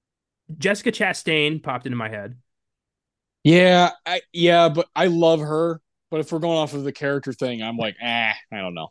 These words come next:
Speaker 1: Yeah, I don't need Tammy Faye Baker to bless this heist. I'm good.
Speaker 2: I don't, and I don't want that makeup just, like, fucking running all over my fucking, <laughs> you know, we're gonna be sweating. We're gonna be wearing ski masks and shit. I don't need all that.
Speaker 1: <laughs>
Speaker 2: But I, but Jessica Chastain,
Speaker 1: Mm-hmm.
Speaker 2: like, right now,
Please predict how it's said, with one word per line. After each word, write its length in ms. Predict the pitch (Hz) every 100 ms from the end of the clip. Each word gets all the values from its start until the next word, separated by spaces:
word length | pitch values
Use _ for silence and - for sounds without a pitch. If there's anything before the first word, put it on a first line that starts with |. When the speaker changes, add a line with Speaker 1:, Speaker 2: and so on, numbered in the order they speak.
| _
Speaker 1:
Yeah, 180 | 151 135
I 40 |
don't 180 | 160 175
need 220 | 165 160
Tammy 260 | 131 160 147
Faye 200 | 131 143
Baker 340 | 127 131 127
to 60 | 127
bless 320 | 123 120 113
this 160 | 120 -
heist. 300 | 107 98 -
I'm 120 | 123
good. 220 | 113 104 _ -
Speaker 2:
I 120 | 147
don't, 220 | 170 165
and 140 | 151 156
I 60 |
don't 120 | 175
want 140 | 160 151
that 180 | 139 131
makeup 380 | 131 131 117
just, 200 | - 127
like, 140 | 131 110 -
fucking 380 | 131 120 110
running 320 | 117 127 120 113
all 240 | 107 110
over 240 | 110 107
my 240 | 101 101 98 - -
fucking, 400 | 107 - 92 90 - _
<laughs> 240 | _ _ -
you 180 | 180 160
know, 140 | 120 - - - -
we're 100 | 185
gonna 120 | 240
be 80 | 214
sweating. 380 | - 202 180 113
We're 100 | 143
gonna 100 | 196
be 60 | 185
wearing 200 | 185 156
ski 280 | - 190
masks 440 | 180 269 123 - 247
and 100 | 214
shit. 300 | - - - _
I 120 | 123 117
don't 160 | 156 143
need 160 | 135
all 180 | 123 107
that. 160 | 101 95
Speaker 1:
<laughs> 60 | _ _ - - - - - 294 _ - -
Speaker 2:
But 100 | 185
I, 120 | 175
but 240 | 147 170 160
Jessica 340 | 180 214 269
Chastain, 720 | 196 220 196 - 180 202 233 233 _ _ _ -
Speaker 1:
Mm-hmm. 120 | 131
Speaker 2:
like, 160 | 135 123
right 200 | 156 147
now, 360 | 165 185 214